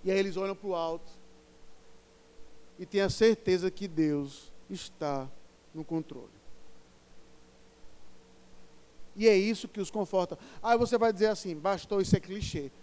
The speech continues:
Todo mundo sabe disso. Isso é o que todo mundo diz quando passa por sofrimento, seja qual for. "Eu acabei de perder o meu pai, acabei de perder minha mãe, acabei de perder o meu filho." E o que só o que eu escuto é,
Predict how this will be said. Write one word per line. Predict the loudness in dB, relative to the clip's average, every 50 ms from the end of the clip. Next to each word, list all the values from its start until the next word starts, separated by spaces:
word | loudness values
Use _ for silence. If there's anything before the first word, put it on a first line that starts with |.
| -8 2
Todo | 8 8 8 10 8
mundo | 4 0 0 -2 -2
sabe | -4 -4 -2 -2 -4
disso. | -6 -10 -14 -16 -16 -16 -18 -20 -20 -20 -20 -20 -20 -20 -20 -20 -20 -10 -6
Isso | -4 2 4 6
é | 6
o | 6
que | 4 4
todo | 8 8 8 10 10 8
mundo | 8 8 6 4 2
diz | 0 0 -2 -2 0
quando | -2 -2 -4 0
passa | 0 0 0 0 -4
por | -8 -8 -2
sofrimento, | -2 -2 0 0 0 0 0 0 0 0
seja | -2 -2 0
qual | 0 0 -2 -2
for. | -2 -2 -2 -2 -2 -4 -8 -4 0
"Eu | 0
acabei | 0 2 2 2 6 8 8 6
de | 6
perder | 4 2 2 6 8 6
o | 8
meu | 8 6 4
pai, | 4 4 4 4 6 4
acabei | 2 2 -2 0 4 6 6 6
de | 6
perder | 4 4 4 4 4
minha | 4 2 0
mãe, | 0 -2 0 0 0 0 -2 -4 -10 -4
acabei | -2 2 8 10 10 10
de | 10
perder | 8 4 6 8 8
o | 8
meu | 8 6 4
filho." | 2 0 -2 -2 0 0 -2 -4 -6 -10 -4 -2
E | 0
o | 0
que | 0 0 0
só | -2 4 8 10 10 10
o | 10
que | 8 4
eu | 0
escuto | 0 0 -2 -4 0 2 4
é, | 4 4